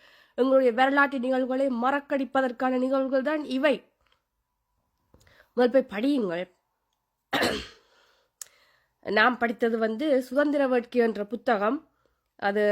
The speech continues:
ரெ-, ரெ-, ரெண்டாயிரத்தி ஒன்பது இறுதி யுத்த காலங்கள்ல வந்து வீடு வீடாக இராணுவம் வந்து, ம்,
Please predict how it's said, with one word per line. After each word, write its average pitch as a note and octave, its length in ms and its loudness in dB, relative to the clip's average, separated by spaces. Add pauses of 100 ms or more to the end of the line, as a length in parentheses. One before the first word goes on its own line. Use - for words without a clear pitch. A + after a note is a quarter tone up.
(140)
ரெ-, G#3 220 -2
ரெ-, G3 160 -8 (400)
ரெண்டாயிரத்தி A3+ 400 -2
ஒன்பது A#3 260 0 (120)
இறுதி B3 240 -4
யுத்த A3+ 240 -4 (580)
காலங்கள்ல A3+ 480 2
வந்து A3 300 -2 (100)
வீடு B3+ 260 -2
வீடாக A3+ 320 0
இராணுவம் A3+ 480 -2
வந்து, A3+ 300 0 (580)
ம், G3+ 380 -2